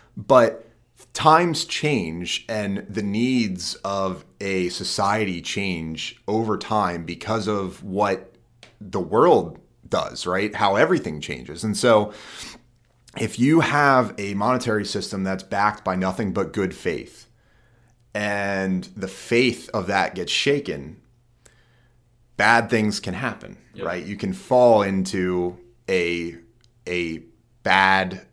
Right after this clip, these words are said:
Speaker 1: way of being. People can ultimately rebel against that society. They could, you know, and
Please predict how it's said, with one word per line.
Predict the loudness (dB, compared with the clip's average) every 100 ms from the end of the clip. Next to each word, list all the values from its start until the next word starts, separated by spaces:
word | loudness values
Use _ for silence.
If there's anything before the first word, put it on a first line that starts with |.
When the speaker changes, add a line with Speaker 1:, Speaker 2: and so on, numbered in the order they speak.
| _ -10
Speaker 1:
way | -4 -2 0
of | -2 -6 -6
being. | -4 -2 -6
People | -6 -6 -4 -6
can | -4 -6 -6 -10 -14 _ _ _
ultimately | -4 -4 -2 -4 -4 -6
rebel | -6 -4 0 2 2 0
against | -2 -4 -4 -6 -10 -12 _ -10
that | -2 -2 -2 -8 _ -18
society. | -12 -4 4 6 4 0 -8
They | -8
could, | -8 -10 -12 _ _ -20 -20 -14
you | -8
know, | -6 -4
and | -4 -4 -6